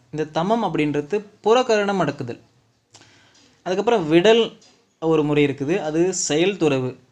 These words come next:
அ, நம்ம செயல்கள் செய்றோங்க இல்லையா? அதை பற்றுற்ற ஒரு செயலா இருக்கணும். அதான் செயல் துறவு. அதே மாதிரி சகித்தல்.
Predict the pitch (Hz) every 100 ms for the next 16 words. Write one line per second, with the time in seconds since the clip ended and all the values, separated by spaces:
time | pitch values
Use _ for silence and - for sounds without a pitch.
0 | _ - 143 127 127 110 143 147 160 190
1 | 202 175 160 151 151 170 143 143 151 147
2 | 165 165 156 135 123 - 127 131 127 131
3 | 127 127 127 120 123 123 - 143 135 135
4 | 120 117 - _ - - - _ 175 214
5 | 202 208 208 156 139 143 165 165 208 -
6 | 151